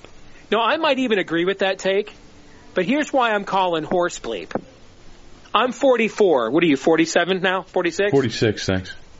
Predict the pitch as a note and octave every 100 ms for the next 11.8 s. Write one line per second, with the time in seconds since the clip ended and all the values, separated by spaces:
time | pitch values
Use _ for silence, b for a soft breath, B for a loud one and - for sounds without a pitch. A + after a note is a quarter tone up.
0 | - - - A3 - - - G3+ C#4 C#4
1 | C4+ B3+ A3+ F3+ E3+ F#3+ F#3+ F3+ F3+ D#3
2 | G2+ - - - - - - - - E3+
3 | C4 C#4+ G3+ C#4 C#4+ C#4 F3+ G#3+ A3 G#3
4 | G3 G3+ G#3 G3+ - B B - F#3+ G3
5 | B3+ - C4 B3 - B3+ B3+ B3 B3 A#3
6 | A3 - A2 - - - - F3+ F#3 B3+
7 | G3+ A#3+ A3 - B3+ - C4 A3+ A#3 G#3+
8 | E3 D3 D#3 - - B B B F#3+ G3+
9 | G#3 G3+ G3 - E3 F#3 G#3+ F#3+ F#3+ -
10 | F#3+ F#3+ F#3 F#3 F#3 - D#3+ E3 E3+ D#3
11 | D3 E3 D#3 D#3 C#3+ C3+ A2+